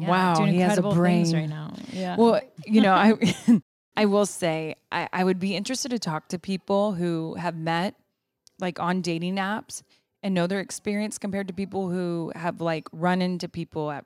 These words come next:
Speaker 2: restaurants and bars and grocery stores and
Speaker 1: Yeah.
Speaker 2: started dating. 'Cause it's,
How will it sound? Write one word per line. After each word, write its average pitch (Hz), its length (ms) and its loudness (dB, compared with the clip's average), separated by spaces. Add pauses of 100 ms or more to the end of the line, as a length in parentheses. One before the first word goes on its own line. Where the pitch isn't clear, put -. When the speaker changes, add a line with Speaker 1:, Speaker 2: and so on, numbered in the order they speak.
Speaker 2:
restaurants 165 680 -6
and 156 200 -8
bars 156 580 0
and 156 220 -8
grocery 175 440 -2
stores 156 540 -8
and 190 80 0
Speaker 1:
Yeah. 175 120 0
Speaker 2:
started 160 240 -2
dating. 156 360 -6 (420)
'Cause 233 140 2
it's, 233 240 -6